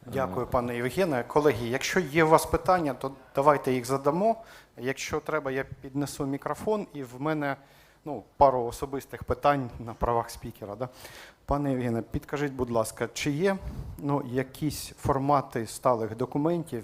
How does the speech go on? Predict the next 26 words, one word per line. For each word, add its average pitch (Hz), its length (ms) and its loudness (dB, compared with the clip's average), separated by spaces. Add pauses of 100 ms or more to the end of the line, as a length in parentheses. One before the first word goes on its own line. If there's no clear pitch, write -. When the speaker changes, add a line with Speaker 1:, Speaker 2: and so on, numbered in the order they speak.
Speaker 1:
для 117 120 -2
фермерів, 131 640 -2 (440)
які 117 280 -8
повинні 139 480 2
вони 123 400 0
да-, 143 180 4
надати 139 520 -4
для 120 160 -2
того, 131 240 -2
щоб 120 200 -10
було 117 320 -2
от, - 260 -8
е, 110 240 -2 (720)
поставлено 147 520 2
їх 120 120 -4
в - 60 -2
чергу? 101 560 -2 (180)
От 127 140 -4 (140)
це - 180 4
одне 147 280 6
з - 140 -4
таких - 600 -10
ключових 131 600 0
питань 117 440 -2
від 101 180 -12
спільноти. 104 680 -8